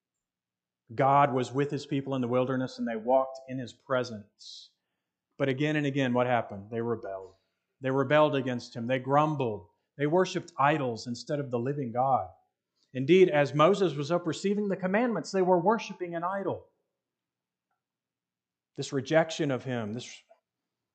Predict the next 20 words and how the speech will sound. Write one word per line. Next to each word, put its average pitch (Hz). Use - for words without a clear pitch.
the 135
God 147
who 156
is 139
present 143
with 139
them, 117
it 110
makes 127
this -
rebellion 123
so 120
grieving. 113
You 135
know, 139
someone 143
told 147
me 139
this 123
morning, 131